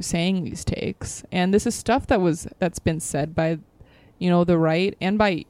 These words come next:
other women influencers, you know, like, ten years ago. Um, this isn't,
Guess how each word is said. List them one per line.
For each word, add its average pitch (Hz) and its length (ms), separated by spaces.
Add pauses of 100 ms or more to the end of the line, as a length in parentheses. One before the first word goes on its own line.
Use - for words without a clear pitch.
(120)
other 185 200
women 170 300
influencers, 156 840 (840)
you 240 120
know, 175 260
like, 170 220
ten 269 260
years 226 260
ago. - 480 (160)
Um, 151 440
this 196 160
isn't, 220 360